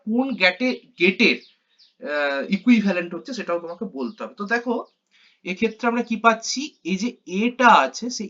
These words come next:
এটা ন্যান্ড গেটের through-তে শর্ট সার্কিট করে দেওয়া আছে, তারপর শর্ট করে এখানে কানেক্ট করা আছে। তাহলে দেখো এটা যদি পাই, এটা এ বার হবে, আর এখানে যদি বিটা শর্ট করে দিয়েছে, তাহলে এখানে বি বার পাবো, এ বার আর বি বার। তো সেইটা দেখো নর গেটের মধ্যে দিয়ে যাচ্ছে এ বার আর বি বারটা,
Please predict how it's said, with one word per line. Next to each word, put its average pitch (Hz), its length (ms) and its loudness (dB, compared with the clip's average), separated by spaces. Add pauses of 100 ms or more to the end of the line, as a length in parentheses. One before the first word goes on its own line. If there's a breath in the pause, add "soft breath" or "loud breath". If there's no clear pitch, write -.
(160)
এটা - 180 -4 (200)
ন্যান্ড 165 240 0 (120)
গেটের 233 280 -6 (120)
through-তে 226 280 -6 (100)
শর্ট 185 260 0
সার্কিট 196 280 -4 (100)
করে 147 200 -6
দেওয়া 120 180 0
আছে, 113 120 -10
তারপর 196 260 -12
শর্ট 208 240 2 (120)
করে 202 200 -2
এখানে 202 240 -4
কানেক্ট 170 280 -4
করা 165 200 0
আছে। 156 120 -10 (420 soft breath)
তাহলে 208 180 -2
দেখো 233 120 -2 (200)
এটা 202 160 0 (100)
যদি 240 160 0 (100)
পাই, 151 160 2 (140)
এটা 185 100 -10 (140)
এ - 80 -6
বার 196 200 2
হবে, 190 140 -6 (240)
আর 156 140 -6
এখানে 208 220 -4
যদি 202 100 -4 (120)
বিটা - 300 0
শর্ট 220 240 -4
করে 240 140 0
দিয়েছে, 202 160 -6
তাহলে 202 140 -8
এখানে 208 220 -6
বি 180 140 -8
বার 202 200 4
পাবো, 190 160 -2 (140)
এ - 80 -16
বার 185 200 -2
আর 180 120 -4
বি 175 140 -20
বার। 165 100 -16 (360)
তো 190 60 -8 (100)
সেইটা 196 260 2 (100)
দেখো 226 160 0 (120)
নর 165 240 2
গেটের 202 280 -4
মধ্যে 202 260 -6
দিয়ে 208 160 -8
যাচ্ছে 202 280 -8
এ - 60 -12
বার 185 160 -4
আর 180 100 -8
বি 175 120 -18
বারটা, 180 280 -8